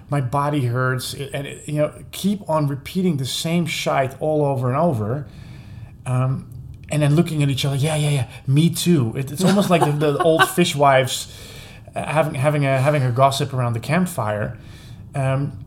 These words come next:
Speaker 1: and it's almost like you create it. You create the, the separation, even from a spiritual standpoint. It's actually even more
Speaker 2: Mm-hmm.
Speaker 1: dense and more sticky,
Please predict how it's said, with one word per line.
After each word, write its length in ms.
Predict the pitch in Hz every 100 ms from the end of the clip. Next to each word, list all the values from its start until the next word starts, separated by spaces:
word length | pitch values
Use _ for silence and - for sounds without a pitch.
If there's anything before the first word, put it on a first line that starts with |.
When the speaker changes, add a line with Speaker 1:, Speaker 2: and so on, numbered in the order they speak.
| - -
Speaker 1:
and 100 | 170
it's 80 |
almost 260 | - 196 190
like 200 | 185 165
you 60 | 170
create 640 | - - 165 151 180 175
it. 180 | 110 101
You 80 | 131
create 480 | - 131 147 180 131
the, 60 |
the 180 | 127 127
separation, 640 | - 147 - 139 135 131 147
even 220 | 165 151
from 220 | - 127
a 20 |
spiritual 680 | - - 175 185 135 120 113 -
standpoint. 520 | - 123 113 120 117
It's 120 | 113
actually 320 | 135 - 123
even 220 | 123 113 110
more 160 | 110
Speaker 2:
Mm-hmm. 120 | -
Speaker 1:
dense 380 | 139 135 147 165
and 100 | 139
more 160 | 117 113
sticky, 500 | - 190 185 120